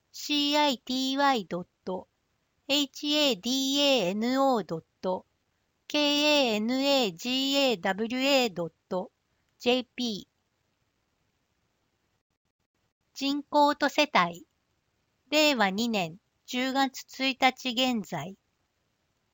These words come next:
総人口、十六万四千二百四十三人。前の月に比べて、四十九人の減。内訳、男、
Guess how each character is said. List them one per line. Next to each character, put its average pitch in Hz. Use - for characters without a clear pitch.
総 294
人 294
口、 170
十 294
六 294
万 285
四 262
千 277
二 220
百 202
四 262
十 190
三 254
人。 156
前 294
の 294
月 -
に 269
比 175
べ 170
て、 185
四 302
十 202
九 -
人 233
の 156
減。 165
内 254
訳、 233
男、 220